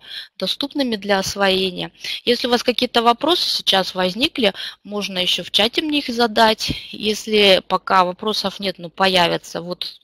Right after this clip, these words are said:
кто-то спрашивал, адрес электронной почты. Елена Алексеевна, вот, пожалуйста, адрес электронной почты, где можно написать. Меня можно найти в блоге «Роза ветров север» и в группе на Фейсбуке «КТ-мастерилки для педагогов и библиотекарей».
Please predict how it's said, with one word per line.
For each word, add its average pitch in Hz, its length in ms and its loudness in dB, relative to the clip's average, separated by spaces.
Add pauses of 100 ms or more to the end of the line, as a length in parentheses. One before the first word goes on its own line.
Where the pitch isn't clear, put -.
кто-то - 300 -10
спрашивал, 226 560 2
адрес 185 340 -2
электронной 180 500 -8
почты. - 420 -6 (460)
Елена 185 260 -2
Алексеевна, 170 600 -4
вот, 156 400 -14
пожалуйста, 165 580 -6
адрес 311 340 0
электронной 233 480 -4
почты, 214 360 -6
где 196 180 -6
можно 196 280 -12
написать. 190 480 -8 (540)
Меня 254 180 0
можно 208 240 -2
найти 196 220 2
в 196 60 -8
блоге 302 320 0
«Роза 254 220 2
ветров 233 340 -2
север» 220 380 2
и 277 180 0
в 220 60 -6
группе 220 460 -2 (280)
на 220 120 -2
Фейсбуке 160 680 -6
«КТ-мастерилки 208 920 -6
для 190 160 -4
педагогов 180 640 -6
и 185 40 -14
библиотекарей». 170 880 -8